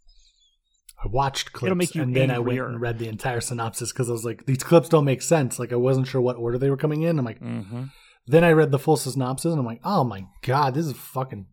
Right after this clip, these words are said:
Speaker 1: dumb."
Speaker 2: Dude, watch it and you'll be even angrier. So just don't watch it. <laughs> No, I, they gave themselves the perfect out when they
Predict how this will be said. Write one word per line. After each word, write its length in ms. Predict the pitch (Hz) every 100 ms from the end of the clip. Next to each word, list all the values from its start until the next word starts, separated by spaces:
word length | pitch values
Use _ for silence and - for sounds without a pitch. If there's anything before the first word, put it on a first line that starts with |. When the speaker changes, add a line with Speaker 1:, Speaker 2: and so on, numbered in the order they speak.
| -
Speaker 1:
dumb." 360 | 107 113 104 98 _ _
Speaker 2:
Dude, 260 | 127 113 104 _ - - _
watch 300 | 131 139 -
it 220 | 170 - 139
and 80 |
you'll 80 | 123
be 120 | 113
even 200 | 120 117
angrier. 320 | 110 104 - -
So 120 | 120
just 160 | 107 -
don't 160 | 104
watch 220 | 98 92 -
it. 100 | - _ -
<laughs> 80 | - - - - - - 202 - _ _ _ _ _ _ _ _ _ _ _ _ _
No, 220 | 175 170 135
I, 140 | 151
they 120 | 165
gave 240 | 165 196 196
themselves 440 | 202 160 196 170
the 80 | 160
perfect 380 | - 170 160 139
out 320 | 147 135 - _ _ _ _ _ _ _ _ _ _ _ _ _
when 180 | 147 139
they 460 | 147 147 131 -